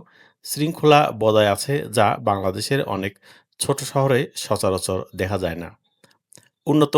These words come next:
সড়ক ব্যবস্থা ঘাটাইলের যোগাযোগ ব্যবস্থাকে করে তুলেছে আরও গতিশীল। এখান থেকে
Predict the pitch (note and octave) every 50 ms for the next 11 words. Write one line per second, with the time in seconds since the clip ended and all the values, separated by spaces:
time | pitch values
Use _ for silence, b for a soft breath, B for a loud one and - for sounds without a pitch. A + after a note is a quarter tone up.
0 | D3+ D3 D3 C#3 - - A#2+ A#2 A2+ A2 A2 A2+ A#2 A#2+ - - C3 B2 B2 G2
1 | - G2+ G2+ - G#2+ G#2 G#2 G#2 G#2+ G#2+ A2 - - A2 G#2 A2 G#2+ G2+ G2 F#2
2 | G2+ F#2+ F#2 G#2 G#2+ A#2 A#2 - - B2 B2+ C3 C3 C3 C#3 C#3 - _ - G2+
3 | - - - A2 A2 A#2 A2+ - - C3 C#3 - - B2+ A#2 A#2+ B2 A2 G#2+ F#2+
4 | F2 - F2+ - - F2+ E2 E2 - b b b b b b b b b b b
5 | b b b - C#3+ C3+ F3 F#3 F#3 - F3+ D#3 D3